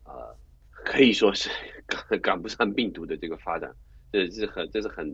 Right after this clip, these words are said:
呃，遗憾的一件事情哈。就是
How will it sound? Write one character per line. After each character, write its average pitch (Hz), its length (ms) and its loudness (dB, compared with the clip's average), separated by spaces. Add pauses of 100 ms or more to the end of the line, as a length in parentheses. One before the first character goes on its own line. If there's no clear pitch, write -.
(160)
呃， 69 240 -6
遗 80 100 -4
憾 110 180 4
的 101 60 2
一 92 80 2
件 104 160 6
事 143 140 0
情 69 260 -2
哈。 113 160 4 (320)
就 113 120 4
是 98 320 0